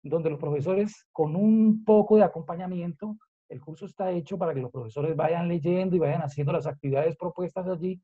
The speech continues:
y de manera más o menos autodidacta puedan, eh, realizar todas las actividades que están aquí propuestas.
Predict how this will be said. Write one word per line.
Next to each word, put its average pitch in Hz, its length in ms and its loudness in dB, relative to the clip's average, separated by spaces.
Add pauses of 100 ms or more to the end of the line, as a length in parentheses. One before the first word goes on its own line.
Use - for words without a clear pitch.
(260)
y 170 120 -6
de 160 100 -4
manera 156 360 -4
más 185 220 -6
o 190 60 -4
menos 185 260 -2
autodidacta 185 920 2 (540)
puedan, 165 600 0 (380)
eh, 139 200 -6 (220)
realizar 131 800 -4
todas 160 200 2
las 139 100 -4
actividades 131 400 -4
que 147 80 -6
están 143 160 -2
aquí 143 180 -2
propuestas. 147 600 -2